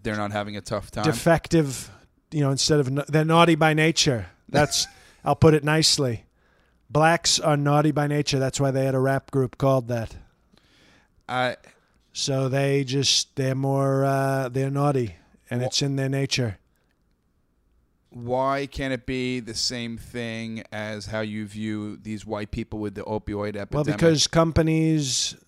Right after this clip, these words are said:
Speaker 2: and drug pushers have taken great advantage of tremendous Americans down on their luck.
Speaker 1: Right, but these African Americans you speak of, I'm sure, uh, come from poverty,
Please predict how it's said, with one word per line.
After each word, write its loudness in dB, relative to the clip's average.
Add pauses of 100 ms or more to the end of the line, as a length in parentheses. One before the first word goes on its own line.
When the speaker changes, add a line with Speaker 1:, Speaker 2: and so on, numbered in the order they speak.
(240)
Speaker 2:
and -4
drug 0
pushers 0
have -4
taken -4
great 0
advantage -4
of -6 (460)
tremendous -2
Americans -2
down -4
on -4
their -4
luck. -6 (580)
Speaker 1:
Right, -2
but -2 (420)
these -4
African -4
Americans -8
you -10
speak -10
of, -6
I'm -12
sure, -4 (480)
uh, -6
come -8
from -10
poverty, -2